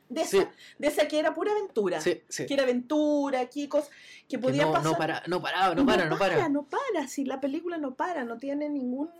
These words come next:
Speaker 1: ningún freno.
Speaker 2: Claro.
Speaker 1: La película empieza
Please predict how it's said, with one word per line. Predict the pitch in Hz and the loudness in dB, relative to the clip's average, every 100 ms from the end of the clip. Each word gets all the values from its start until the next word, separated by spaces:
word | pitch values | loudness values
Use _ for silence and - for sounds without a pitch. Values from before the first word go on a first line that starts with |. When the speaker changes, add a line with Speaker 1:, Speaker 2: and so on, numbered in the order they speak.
| 339 330 320 | -14 -10 -4
Speaker 1:
ningún | 285 285 311 | -2 -2 -6
freno. | 285 208 147 - _ - | -8 -8 -8 -16 _ -6
Speaker 2:
Claro. | 143 120 110 _ _ _ _ | -4 -4 -8 _ _ _ _
Speaker 1:
La | 185 170 | -8 -6
película | 196 247 233 | -6 -4 -4
empieza | 214 247 - | -4 -4 -4